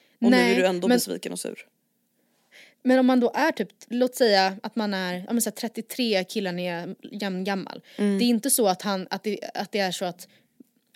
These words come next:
Speaker 2: ja, men han är ung, det är därför, utan så här, han, ska man då lämna honom då?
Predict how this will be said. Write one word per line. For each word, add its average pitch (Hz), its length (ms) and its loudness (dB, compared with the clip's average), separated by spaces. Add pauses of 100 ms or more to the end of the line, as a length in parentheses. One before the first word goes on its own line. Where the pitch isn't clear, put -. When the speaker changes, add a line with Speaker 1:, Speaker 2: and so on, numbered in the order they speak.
(140)
Speaker 2:
ja, 220 60 -4
men 226 100 0
han 226 140 0
är 220 100 -2
ung, 208 420 -2
det 196 60 -4
är 196 40 -4
därför, 185 520 -4
utan 208 260 -2
så 214 80 0
här, 196 60 0
han, 208 280 -2 (240)
ska - 180 2
man 233 120 4
då 220 220 4
lämna 233 520 0
honom 175 400 0
då? 170 340 -2